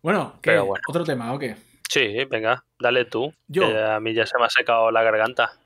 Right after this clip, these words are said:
Speaker 1: Ah.
Speaker 2: Y yo, si no, es que me caliento, ¿sabes?
Speaker 1: Sí, a ver, queríamos hablar en este episodio también de Tenet, pero me parece que eso ya será, pf, para la semana que viene. Eh,
Speaker 2: No,
Speaker 1: ¿no?
Speaker 2: podemos hablar de Tenet.
Speaker 1: Sí, ¿quieres hablar de Tenet?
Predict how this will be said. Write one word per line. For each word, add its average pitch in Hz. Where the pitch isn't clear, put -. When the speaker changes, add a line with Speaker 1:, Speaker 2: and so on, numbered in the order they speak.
Speaker 1:
Ah. 151
Speaker 2:
Y 147
yo, 113
si 127
no, 127
es 127
que -
me 135
caliento, 120
¿sabes? -
Speaker 1:
Sí, 127
a 139
ver, 151
queríamos 185
hablar 151
en 156
este 151
episodio 151
también 151
de 135
Tenet, 110
pero 120
me 123
parece 139
que 143
eso 143
ya 139
será, 123
pf, -
para 117
la 113
semana 123
que 113
viene. 98
Eh, 113
Speaker 2:
No, 113
Speaker 1:
¿no? 156
Speaker 2:
podemos 123
hablar 135
de 123
Tenet. 151
Speaker 1:
Sí, 247
¿quieres 185
hablar 196
de 190
Tenet? 110